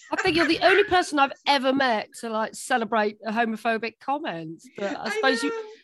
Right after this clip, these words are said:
Speaker 1: I suppose 'cause you sort of present as quite straight, you know, it was quite nice to be acknowledged in a way.
Speaker 2: Yeah, it was. It felt really good. I fe-,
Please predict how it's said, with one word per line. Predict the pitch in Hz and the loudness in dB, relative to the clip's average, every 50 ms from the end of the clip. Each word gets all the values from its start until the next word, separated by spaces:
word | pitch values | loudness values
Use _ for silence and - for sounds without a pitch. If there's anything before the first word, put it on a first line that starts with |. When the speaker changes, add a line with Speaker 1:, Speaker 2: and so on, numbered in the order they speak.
| _ _ - | _ _ -4
Speaker 1:
I | - 370 | -4 -4
suppose | - - 440 453 381 - | -2 -2 -2 -2 -2 -2
'cause | - 349 330 311 | -4 -4 -4 -2
you | 302 311 302 269 285 | 0 0 0 -2 -4
sort | - - - 285 240 | -10 -8 -6 -4 -4
of | 226 214 _ | -4 -6 _
present | - 214 180 151 180 226 262 311 311 | -10 -8 -8 -4 -2 -2 -2 -2 -2
as | 285 277 - | -4 -8 -10
quite | _ - 277 277 277 - - | _ -4 -2 -2 -2 -4 -8
straight, | - - - 269 262 254 254 262 262 226 | -12 -12 -8 -6 -4 -4 -4 -4 -6 -6
you | - 196 240 | -6 -6 -4
know, | 240 226 | -4 -4
it | 208 | -4
was | 156 202 | -4 -6
quite | - - 240 226 220 | -4 -2 -2 0 0
nice | 214 220 214 208 202 190 - | 0 0 2 0 0 -2 -6
to | - - | -12 -10
be | 190 202 208 | -8 -6 -6
acknowledged | 202 190 190 208 233 311 440 480 - - - | -6 -6 -6 -6 -4 -4 -6 -8 -10 -10 -8
in | 208 165 | -6 -6
a | 160 156 | -6 -8
way. | 143 139 139 160 214 _ _ _ _ _ _ _ _ _ | -10 -12 -14 -16 -16 _ _ _ _ _ _ _ _ _
Speaker 2:
Yeah, | - 320 339 359 320 | -10 -8 -4 -2 -2
it | 247 190 220 | -2 -2 -4
was. | 294 311 285 - | -6 -6 -6 -8
It | 226 - 175 | -12 -12 -6
felt | - 294 311 269 226 | -2 -2 -2 0 0
really | 254 247 240 220 | -2 -2 -2 -2
good. | 214 208 233 214 | -4 -2 -2 -2
I | 208 254 | -2 -4
fe-, | - - - - - | -4 -6 -4 -2 -2